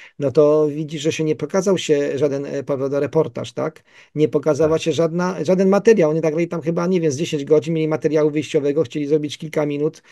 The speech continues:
Speaker 1: mogli zrobić wszystko i nic nie
Speaker 2: Bo,
Speaker 1: poszło.
Speaker 2: bo,
Speaker 1: Myślę,
Speaker 2: bo
Speaker 1: że
Speaker 2: nie
Speaker 1: koniec.
Speaker 2: było nic do ugrania.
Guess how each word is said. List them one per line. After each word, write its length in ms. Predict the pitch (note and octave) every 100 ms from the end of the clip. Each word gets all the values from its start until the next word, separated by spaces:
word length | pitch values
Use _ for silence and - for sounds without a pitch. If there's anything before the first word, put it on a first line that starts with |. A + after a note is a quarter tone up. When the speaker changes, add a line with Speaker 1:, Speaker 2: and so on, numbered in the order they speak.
| - -
Speaker 1:
mogli 240 | D3 D3+ C#3+
zrobić 240 | D3+ C#3+
wszystko 460 | - D#3 - - D3+
i 120 | E3
nic 200 | G3+ -
nie 80 | C#3
Speaker 2:
Bo, 80 | C3
Speaker 1:
poszło. 200 | B2 C3+
Speaker 2:
bo, 60 |
Speaker 1:
Myślę, 180 | C#3+ C#3
Speaker 2:
bo 60 | B2+
Speaker 1:
że 80 |
Speaker 2:
nie 60 | B2
Speaker 1:
koniec. 120 | A#2
Speaker 2:
było 140 | C#3 C#3
nic 240 | C#3+ A2+
do 120 | C3+
ugrania. 500 | C3+ C3+ A#2+ F2 D3